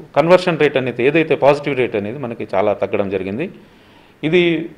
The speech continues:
మొదటి విడత తర్వాత ఒక వన్ వీక్ to టెన్ డేస్ గ్యాప్ ఇచ్చి మళ్ళా సెకండ్ రౌండ్ చేయాలని ఒక ఉద్దేశంలో ఉన్నాం. సెకండ్ రౌండ్ కూడా మొదలు పెడితే ఇంకా కూడా ఈ ఇన్సిడెంట్స్ అనేది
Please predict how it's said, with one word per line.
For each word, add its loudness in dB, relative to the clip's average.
మొదటి 2
విడత 4
తర్వాత 6
ఒక 2
వన్ 0
వీక్ -4
to -2
టెన్ -4
డేస్ -2
గ్యాప్ 2
ఇచ్చి -8
మళ్ళా 0
సెకండ్ -4
రౌండ్ -2
చేయాలని -2
ఒక -4
ఉద్దేశంలో -6
ఉన్నాం. -12
సెకండ్ 4
రౌండ్ 4
కూడా 4
మొదలు 0
పెడితే 0
ఇంకా 6
కూడా 4
ఈ -2
ఇన్సిడెంట్స్ -4
అనేది -4